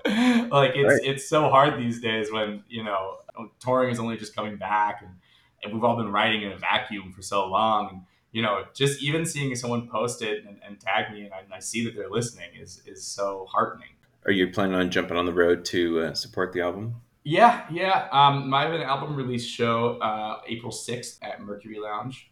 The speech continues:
Speaker 1: I can't quite go on the road for a bit because of a few standing theater workshop here, kind of
Speaker 2: Mm-hmm.
Speaker 1: a contract due here, deadline for this show here. But the plan is, which is a shame 'cause I would love to,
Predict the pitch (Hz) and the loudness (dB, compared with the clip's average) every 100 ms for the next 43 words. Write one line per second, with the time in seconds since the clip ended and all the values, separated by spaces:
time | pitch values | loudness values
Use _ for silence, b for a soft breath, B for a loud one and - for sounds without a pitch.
0 | _ - 135 147 - 135 135 - _ - | _ -2 -2 0 2 2 2 -4 _ -2
1 | 123 127 120 113 120 120 - - - 113 | 2 2 2 2 4 4 0 -8 -10 -6
2 | 110 - 101 95 - _ - 120 117 - | -6 -6 -12 -12 -18 _ 0 2 0 -8
3 | 117 113 110 107 104 101 - - - - | -14 -8 -6 -6 -6 -8 -10 -20 -20 -12
4 | 110 107 104 104 104 - _ - - - | -8 -8 -6 -8 -10 -16 _ -16 -12 -6
5 | 113 107 101 104 98 95 95 - - 120 | -4 -2 -2 -2 -4 -10 -16 -18 -8 -2
6 | 113 107 95 101 95 - 104 104 101 95 | -2 -2 -2 -4 -6 -6 -4 -2 -4 -8
7 | - _ _ _ _ _ _ 101 87 95 | -14 _ _ _ _ _ _ -12 -12 -10
8 | 92 110 107 104 - 95 92 101 98 90 | -6 -2 -2 -2 -4 -10 -12 -10 -8 -8
9 | - - _ _ _ _ 113 107 98 95 | -8 -14 _ _ _ _ -2 -2 -2 -6
10 | 98 92 - 95 98 95 95 90 b b | -10 -12 -10 -10 -6 -6 -6 -10 b b
11 | b _ 117 110 - 113 110 104 95 123 | b _ -4 -4 -4 -4 -2 -2 -2 -4
12 | 120 117 107 139 113 80 87 85 92 90 | -2 0 2 2 2 0 -6 -8 -6 -10
13 | - | -10